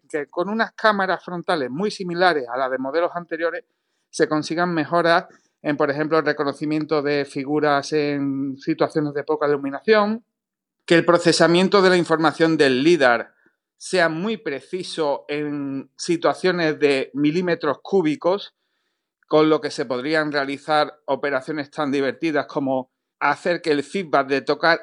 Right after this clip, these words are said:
algo en el espacio virtual de una realidad aumentada sea con precisiones de centímetros, o, por ejemplo, aplicaciones para la lectura de labios con mayor precisión, o la detección más precisa de objetos.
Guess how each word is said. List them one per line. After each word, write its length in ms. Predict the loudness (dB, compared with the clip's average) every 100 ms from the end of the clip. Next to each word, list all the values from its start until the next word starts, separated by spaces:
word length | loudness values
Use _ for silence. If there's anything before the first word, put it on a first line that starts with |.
| _
algo 800 | 2 4 2 -2 -2 -4 -6 _ -6
en 200 | -4 -4
el 140 | -4
espacio 640 | -4 _ -4 -4 -4 -4
virtual 560 | -2 -8 -6 0 2 2
de 60 | 0
una 260 | -2 -4
realidad 380 | -4 -4 -4 -6
aumentada 640 | -6 -8 -6 -4 -2 -4 -8
sea 440 | -12 -2 0 0 -2 _
con 180 | -8 -4
precisiones 720 | -6 -6 -8 -2 -2 -2 -4
de 120 | -4
centímetros, 880 | -4 -6 -4 -4 -2 -2 -2 -4 _ _ _ _ _ _ _
o, 260 | 2 4 6
por 160 | 2 2
ejemplo, 500 | -2 -4 -2 -2 0
aplicaciones 720 | 0 2 2 2 -2 -4 -4
para 280 | -2 0 0
la 140 | 0
lectura 460 | -2 -4 -4 -2 0
de 80 | 0
labios 320 | -2 0 -4
con 180 | -4 -8
mayor 260 | -4 -6
precisión, 840 | -4 -10 -8 0 4 6 4 0 -8 _ _ _ _ _
o 140 | 4 4
la 120 | 4
detección 760 | 0 -4 -6 -8 -2 -2 -2 -2
más 160 | -4
precisa 580 | -4 -8 -6 -8 -4 -4
de 80 | -4
objetos. 720 | -6 -4 -6 -2 -2 -2 -4